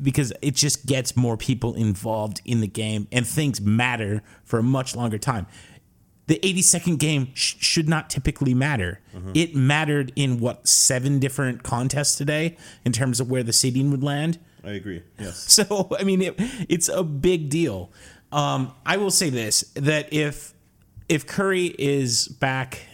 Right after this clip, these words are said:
Speaker 1: and, oh,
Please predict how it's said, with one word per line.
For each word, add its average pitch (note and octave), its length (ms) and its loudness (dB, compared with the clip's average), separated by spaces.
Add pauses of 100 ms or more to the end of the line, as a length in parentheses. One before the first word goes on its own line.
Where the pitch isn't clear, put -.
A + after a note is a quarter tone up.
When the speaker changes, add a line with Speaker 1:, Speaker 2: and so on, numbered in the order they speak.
(200)
Speaker 1:
and, A#2 600 -2 (1200)
oh, C#3 320 -2